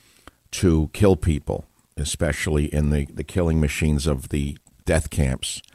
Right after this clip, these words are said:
Uh, it's amazing what happened in that country at that time. He then talks about the communist countries in, uh, clip.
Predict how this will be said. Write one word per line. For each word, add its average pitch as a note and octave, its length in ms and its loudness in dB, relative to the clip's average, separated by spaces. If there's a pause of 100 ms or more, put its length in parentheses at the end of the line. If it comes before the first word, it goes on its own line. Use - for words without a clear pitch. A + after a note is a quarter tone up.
(720)
Uh, C#2+ 360 0
it's E2 180 0
amazing F#2+ 540 6
what D#2 140 4
happened D2 560 0
in D#2 160 0
that D2 180 0
country D2+ 420 0
at C2+ 120 -2
that C#2 220 -2
time. C#2 460 0 (360)
He G2+ 120 6
then D3+ 200 6
talks B2+ 360 2
about E2+ 240 2
the F2+ 80 -2
communist G#2+ 580 4
countries D2 640 -2 (1040)
in, D#2+ 360 4
uh, D2+ 160 4
clip. F#2 480 2